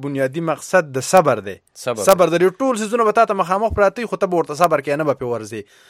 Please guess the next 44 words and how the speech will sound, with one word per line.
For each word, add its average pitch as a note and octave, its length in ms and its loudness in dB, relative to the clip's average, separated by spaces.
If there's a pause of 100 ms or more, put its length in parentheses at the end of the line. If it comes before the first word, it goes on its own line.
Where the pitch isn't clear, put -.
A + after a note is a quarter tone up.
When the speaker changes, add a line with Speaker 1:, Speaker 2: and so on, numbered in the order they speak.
(280)
Speaker 1:
نو D#3+ 140 -2
چې E3+ 100 0
هغه F#3+ 160 6
بنیادي G3 440 0
سبق A3 400 2
چې G3+ 220 -4
کوم F3 180 -4
دی، G#3+ 80 2 (300)
اکثر A#3 340 0 (500)
یو D#3+ 140 0
بلې F#3 240 0
خبرې D3 260 -4 (580)
دې F3 140 0
باندې D3 220 -2
زه D#3 160 -8
کله D#3 120 -6
ناکله D3 280 -8
سوچ E3+ 260 -10
کوم، D#3+ 180 -8
هسې C#3 220 -6
خندا B2+ 300 -4
مې C3 60 -8
هم B2 120 -10
راشي. A#2+ 200 -6 (480)
دا E3+ 80 2
قرآن G3 220 0
شریفونه F#3+ 380 -4
اشباقه G3+ 480 0
اکثر F#3 240 -2
که F3+ 120 -8
مونږ E3+ 280 -6
ګورو، F3 260 -8
نو B2+ 80 -8 (240)
دې C3 260 -2
باندې C3+ 260 -4
چې C#3 120 -14
مونږ F3 240 -4
به C#3 40 -6
کوم D#3+ 200 -8
وخت C3+ 120 -8
کې A#2+ 120 -12
قرآن C3 140 -6
شریفونه D#3+ 400 -10
ویل، D#3 160 -6